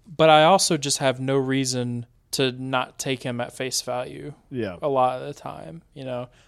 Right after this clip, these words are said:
Speaker 1: I get, you know, I, conceptually I can understand that he has something, that the outsider has something to gain in theory from the corruption of the Dunwall government and the Dunwall systems,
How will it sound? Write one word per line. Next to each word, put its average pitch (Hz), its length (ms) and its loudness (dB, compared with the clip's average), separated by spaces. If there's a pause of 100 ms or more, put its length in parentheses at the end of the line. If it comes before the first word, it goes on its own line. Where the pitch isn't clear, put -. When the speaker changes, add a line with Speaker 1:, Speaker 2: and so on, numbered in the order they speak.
(120)
Speaker 1:
I 151 60 0
get, 143 340 0
you 156 120 -2
know, 139 80 2
I, 127 280 -2
conceptually 139 640 0
I 127 80 4
can 123 120 -4
understand 117 540 -4
that 127 260 -6 (240)
he 135 220 -6
has 127 320 0
something, 120 480 -4 (120)
that 131 180 -6
the 139 100 2
outsider 151 380 4
has 123 160 -2
something 127 320 -4
to 120 100 -8
gain 123 500 -2
in 131 200 -10
theory 127 540 -4 (220)
from 123 260 -6
the 113 300 0 (360)
corruption 120 680 -2
of 117 180 -8
the 123 60 -8
Dunwall 117 760 0
government 120 420 -4
and 113 100 -8
the 117 60 -6
Dunwall 113 380 -8
systems, 160 600 -4